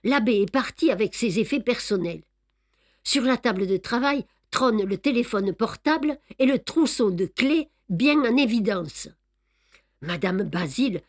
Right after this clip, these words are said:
jette un coup d'œil par la fenêtre.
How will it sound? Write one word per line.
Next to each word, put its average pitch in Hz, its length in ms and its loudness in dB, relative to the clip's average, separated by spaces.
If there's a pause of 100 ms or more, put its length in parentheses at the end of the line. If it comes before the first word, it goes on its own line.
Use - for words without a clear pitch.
(140)
jette 175 300 -2
un 180 220 -2 (180)
coup 196 120 -2
d'œil 262 300 0 (120)
par 147 160 -6
la 131 100 -10
fenêtre. 294 560 -2